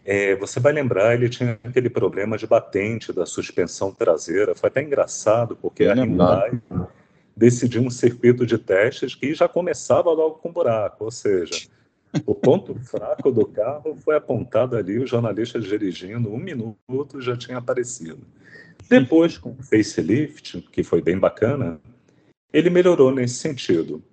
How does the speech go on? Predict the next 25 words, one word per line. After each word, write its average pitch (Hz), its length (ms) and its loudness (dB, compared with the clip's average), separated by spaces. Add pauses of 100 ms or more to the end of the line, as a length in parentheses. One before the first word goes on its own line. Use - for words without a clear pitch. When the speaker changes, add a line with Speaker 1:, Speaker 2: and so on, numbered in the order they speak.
Speaker 1:
mas 117 480 0
ainda 113 240 0
não 123 120 0
tinha 123 240 -2
um 120 100 2
ajuste 113 840 0
certo. - 600 0 (580)
Porém, 196 380 4
em 196 40 -4
dois 127 220 2
mil 151 80 -4
e 180 60 -4
dezenove, 117 580 -2
quando 120 260 -2
esperávamos 98 880 0
por 101 220 -10
um 92 120 -8
gran-, 123 440 0
por 104 160 -10
uma 107 180 -4
grande 135 320 -6
evolução 98 680 -6
mecânica, 104 840 -4
dinâmica, 85 760 -6
né, 104 200 -8